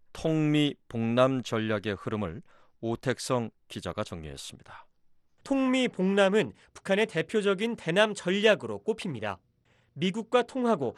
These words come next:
Speaker 2: 한국은 막는다는 뜻으로 미국과의 외교를 지향하면서 한국 정부와는 단절하는 외교 전략입니다.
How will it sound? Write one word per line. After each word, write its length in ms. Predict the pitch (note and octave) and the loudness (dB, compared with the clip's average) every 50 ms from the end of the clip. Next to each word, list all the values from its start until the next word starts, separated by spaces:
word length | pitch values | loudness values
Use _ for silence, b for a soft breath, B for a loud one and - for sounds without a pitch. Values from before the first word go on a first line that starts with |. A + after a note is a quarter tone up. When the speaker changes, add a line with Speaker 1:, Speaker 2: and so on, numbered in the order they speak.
| b b | b b
Speaker 2:
한국은 540 | b - A#3+ A#3 G#3 G#3+ G3 A#3 A#3+ F3 A2+ | b -2 -2 -2 -2 -2 0 2 2 2 2
막는다는 640 | A2 C3 D#3 F#3+ A#3 B3 A#3 G#3+ G#3+ G3 F#3+ F#3 E3+ | 0 0 0 0 -2 -2 0 2 2 2 0 -2 -4
뜻으로 440 | - D#3+ - - F#3 F3+ A#2+ - b b b b | -8 -12 -10 -6 -4 -4 -4 -4 b b b b
미국과의 560 | b D3 F3 F#3+ A3+ G#3 - A3 A3 A3+ A#3 | b -6 -4 -4 -4 0 2 4 4 4 4
외교를 440 | F#3 D#3 E3 E3 F#3 G#3 G3+ G#3+ G#3 | 4 2 0 0 0 0 0 0 -2
지향하면서 840 | G3+ - - G3 G3+ G#3 A3 G#3 G3 F3 E3 D#3 C#3 C3 C#3 A2 B B B B | -4 -6 -4 -2 0 0 0 0 0 0 0 -2 -2 -2 -4 -6 B B B B
한국 360 | B - G#3+ G#3 G3+ G3+ G3 | B -2 -2 -2 -2 -6 -4
정부와는 600 | - F#3+ E3+ E3+ D#3 D3+ D#3+ D#3+ D#3 E3+ G3 G3+ | -2 -2 -2 -2 -2 0 0 0 2 0 -2 -4
단절하는 640 | - - - E3+ F3+ E3+ G3+ G3+ E3+ C3+ A2 G2+ G2 F#2+ | -6 -4 -4 -2 0 2 2 2 2 2 0 -4 -4 -2
외교 220 | C#3 F3 E3+ G#3+ | 0 2 2 2
전략입니다. 600 | D#3+ D#3+ B2+ A#2+ G#2+ G2+ G2 G2 G2 G2+ F#2 F2+ | 0 0 -2 -2 -4 -6 -10 -8 -8 -8 -8 -8